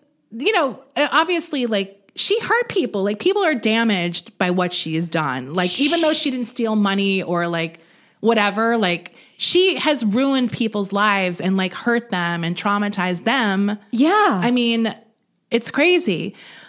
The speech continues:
Speaker 1: A former coworker of hers said, "Searching for the why puts her at the center of our thinking instead of the people who,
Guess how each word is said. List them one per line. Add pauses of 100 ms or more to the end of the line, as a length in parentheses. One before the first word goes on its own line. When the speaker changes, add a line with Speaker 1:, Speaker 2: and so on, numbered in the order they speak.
(100)
Speaker 1:
A
former
coworker
of
hers
said, (880)
"Searching
for
the
why
puts
her
at
the
center
of
our
thinking
instead
of
the
people
who,